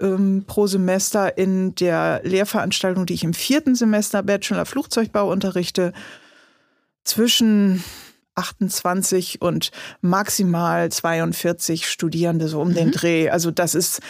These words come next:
Speaker 1: alles beherrschbar von der Größe her. Da kann ich den Einzelnen auch noch gerecht werden. Und, äh, wenn ich so Gruppengrößen hab, so um die dreißig, dann, ähm, ist das sehr, sehr gut abbildbar.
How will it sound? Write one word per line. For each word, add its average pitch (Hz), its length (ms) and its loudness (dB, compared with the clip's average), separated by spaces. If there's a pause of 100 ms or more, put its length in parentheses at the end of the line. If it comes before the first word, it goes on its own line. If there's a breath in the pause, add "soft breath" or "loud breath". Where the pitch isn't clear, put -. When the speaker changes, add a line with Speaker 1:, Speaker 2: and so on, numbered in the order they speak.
(280 loud breath)
Speaker 1:
alles 202 260 0
beherrschbar 185 680 0
von 175 200 0
der 160 120 0 (140)
Größe 208 380 2
her. 220 420 2
Da 190 140 0
kann 196 220 -2
ich 196 140 -2
den 175 180 -2
Einzelnen 170 520 -2
auch 170 100 -2
noch 165 200 -2
gerecht 170 400 -4
werden. 170 400 0 (460 loud breath)
Und, 170 440 -2
äh, 165 240 0
wenn 170 120 2
ich 165 120 0
so 156 280 0 (120)
Gruppengrößen 170 840 0
hab, 170 140 -4
so 165 140 -2
um 165 140 2
die 160 140 0
dreißig, 160 640 -2
dann, 151 360 -2 (440 loud breath)
ähm, 160 360 -4
ist - 180 0
das 170 160 0
sehr, 208 360 4
sehr 160 180 2
gut 160 200 -2
abbildbar. 147 680 -4